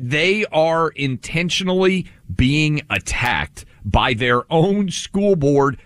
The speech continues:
that they fund with their taxpayer dollars. This is an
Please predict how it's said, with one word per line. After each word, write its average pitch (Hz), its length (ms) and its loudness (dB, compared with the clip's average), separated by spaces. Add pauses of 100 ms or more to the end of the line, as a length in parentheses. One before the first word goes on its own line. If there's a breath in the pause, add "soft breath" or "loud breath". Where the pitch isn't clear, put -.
(120 soft breath)
that 131 240 -2
they 151 320 0
fund 151 640 -2
with 139 260 2
their 127 380 0
taxpayer 117 800 -2
dollars. 131 600 0 (300 soft breath)
This 190 360 -2
is 147 180 2
an 87 220 -4